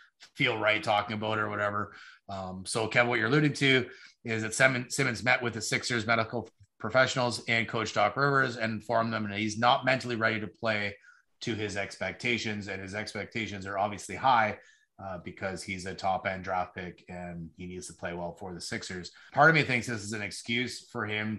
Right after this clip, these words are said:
to not want to, or to not play with the team so that he can potentially get traded without having to put on that jersey again. Uh, by the sounds of things from the, from the Prez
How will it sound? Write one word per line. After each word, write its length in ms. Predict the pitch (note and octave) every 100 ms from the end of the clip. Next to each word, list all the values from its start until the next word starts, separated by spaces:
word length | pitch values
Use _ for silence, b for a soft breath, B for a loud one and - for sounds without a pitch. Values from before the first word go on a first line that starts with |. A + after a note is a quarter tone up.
| -
to 120 | A2
not 380 | G#2 G2+ G2+ G2+
want 300 | G2 G2 F#2+ -
to, 340 | G2+ G2 F#2 B B B _
or 140 | G#2+ G2+
to 140 | G#2+
not 340 | G2+ G#2+ A2 -
play 220 | G#2+ G2+
with 180 | G#2 -
the 60 |
team 360 | F#2 G#2+ G2 F#2+
so 140 | G#2+
that 140 | G2 G2
he 80 |
can 120 | G2 F2+
potentially 420 | - G2 F2+ F#2
get 180 | F#2 F2+
traded 400 | G2+ F#2+ F2+ F#2
without 280 | F#2 F#2+
having 280 | F#2 F#2+ F#2
to 160 | F#2 F2+
put 220 | - G#2
on 160 | F#2+ F#2+
that 200 | F2+ F2
jersey 380 | G#2 G2 G2 G2
again. 380 | G2+ G2 G2 - b b b b _ _ _
Uh, 240 | F#2+ F#2 F2
by 180 | -
the 100 | G2 F#2
sounds 380 | B2 C#3+ D3+
of 120 | B2+ -
things 340 | B2 A#2+ A2
from 200 | A2+ A2+
the, 100 | A2 -
from 180 | - A2
the 60 | A2
Prez 640 | C3+ C#3 C3+ A#2+ -